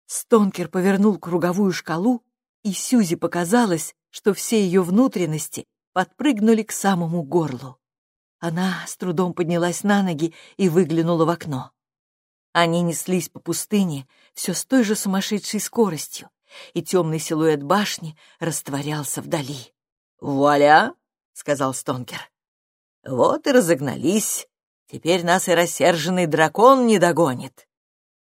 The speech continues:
Сьюзи понятия не имела, насколько быстро летают рассерженные драконы,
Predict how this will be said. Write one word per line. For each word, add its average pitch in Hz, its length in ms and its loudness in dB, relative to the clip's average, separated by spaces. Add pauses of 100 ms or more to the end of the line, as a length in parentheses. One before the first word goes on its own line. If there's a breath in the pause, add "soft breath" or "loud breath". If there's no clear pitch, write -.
Сьюзи 170 340 -4
понятия 165 540 -6
не 165 180 0
имела, 175 380 -4 (300 loud breath)
насколько 175 480 -2
быстро 170 400 -2
летают 170 420 -4
рассерженные 170 680 -2
драконы, 160 600 0